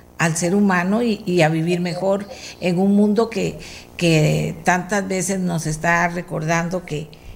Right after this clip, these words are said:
que no hemos hecho las cosas adecuadamente y que llegó el momento de hacerlas. Y vea todos los años que ha llevado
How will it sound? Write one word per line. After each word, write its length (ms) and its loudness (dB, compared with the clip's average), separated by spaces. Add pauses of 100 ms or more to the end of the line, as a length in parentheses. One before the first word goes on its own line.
(140)
que 100 2
no 120 4
hemos 220 2
hecho 200 -2
las 180 -4
cosas 300 -2
adecuadamente 1080 0 (400)
y 120 2
que 380 2 (260)
llegó 220 4
el 80 4
momento 420 2
de 140 0
hacerlas. 560 0 (340)
Y 100 2
vea 280 4
todos 260 4
los 160 6
años 280 -2
que 120 -4
ha 40 -2
llevado 640 -2